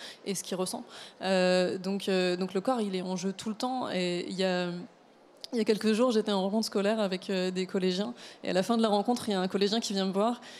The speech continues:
et qui me dit, euh, « Il m'est arrivé un truc, euh, quand je lisais votre livre, c'est la première fois que ça m'arrive. Euh, je lisais une scène et, euh, et là, j'ai ressenti tout ce qu'il ressentait, euh, physiquement.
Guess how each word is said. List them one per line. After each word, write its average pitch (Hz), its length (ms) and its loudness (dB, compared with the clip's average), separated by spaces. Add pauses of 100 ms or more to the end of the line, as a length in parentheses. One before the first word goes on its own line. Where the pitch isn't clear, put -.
(140)
et 185 60 -2
qui 202 120 -2
me 202 80 2
dit, 214 160 2
euh, « 190 220 4 (400)
Il 208 80 0
m'est 208 60 4
arrivé 208 260 2
un 214 100 4
truc, 240 300 -2
euh, 202 80 2
quand 202 140 0
je 180 60 0
lisais 208 160 2
votre 202 240 2
livre, 240 120 0
c'est 220 100 -2
la 202 80 0
première 220 180 2
fois 233 80 -4
que 233 60 -2
ça 233 100 0
m'arrive. 220 440 0
Euh, 196 140 2
je 185 100 -4
lisais 202 200 0
une 202 120 2
scène 233 280 4
et, 190 200 4
euh, 180 60 2 (300)
et 214 60 4
là, 233 120 4
j'ai 226 100 2
ressenti 208 360 -2
tout 262 140 0
ce - 60 -2
qu'il 226 100 -4
ressentait, 220 460 0 (260)
euh, 190 160 2
physiquement. 220 600 2